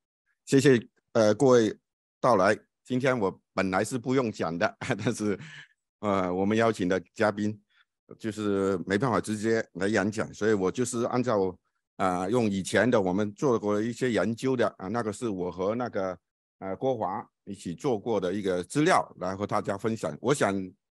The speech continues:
刚好我们这个研究呢，对于今天这个演讲，我估计应该更多的有个配合。配合是什么呢？我们原本是做一个评估，那个时候是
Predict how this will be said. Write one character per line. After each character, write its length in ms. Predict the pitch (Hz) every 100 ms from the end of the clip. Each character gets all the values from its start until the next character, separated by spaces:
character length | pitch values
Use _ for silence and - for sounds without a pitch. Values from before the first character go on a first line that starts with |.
| _
刚 200 | _ 147
好 260 | 151 90 69
我 120 | 90
们 120 | 90 104
这 80 |
个 140 | 127 101
研 180 | 95 107
究 200 | 120 113
呢， 120 | 113 - _ _ _
对 140 | - 139
于 60 |
今 220 | 131 135 135
天 220 | 135 127
这 100 | 123
个 160 | 113
演 260 | 104 98 98
讲， 180 | 110 82
我 160 | 95
估 180 | 117 92
计 180 | 85 120
应 120 | 113
该 200 | 113 113
更 220 | 117 135 101
多 280 | - 120 117
的 120 | 104
有 120 | 87
个 120 | 87
配 260 | 95 - 127
合。 260 | 82 80 78 - _ _ _ _ _
配 140 | - 185
合 140 | 143
是 100 | 170
什 100 | 131
么 120 | 110
呢？ 160 | 120 127
我 140 | 107
们 140 | 107 143
原 200 | 117 139
本 160 | 113 92
是 240 | 139 131
做 220 | 104 127
一 100 | 117
个 400 | 104 92 90 87 -
评 340 | - 104 113 135
估， 340 | 143 147 151 -
那 160 | 151
个 100 | 123
时 140 | 95 107
候 40 |
是 140 | 107